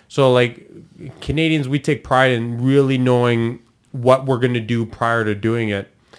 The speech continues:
So when we do have a mission, we're ready to go. We do our little training. We,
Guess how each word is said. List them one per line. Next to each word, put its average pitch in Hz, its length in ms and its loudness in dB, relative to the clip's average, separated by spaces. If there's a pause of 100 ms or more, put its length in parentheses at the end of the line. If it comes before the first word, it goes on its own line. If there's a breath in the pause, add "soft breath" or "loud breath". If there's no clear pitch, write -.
(240 soft breath)
So - 180 -4
when 117 220 0
we 120 120 -2
do 127 340 2
have 123 220 0
a 120 40 -2
mission, 117 420 -2
we're 110 120 0
ready 110 300 0
to 104 100 -4
go. 98 180 -2
We 101 140 -4
do 107 160 -4
our 101 100 -2
little 104 260 -6
training. 127 580 -4
We, 107 340 -2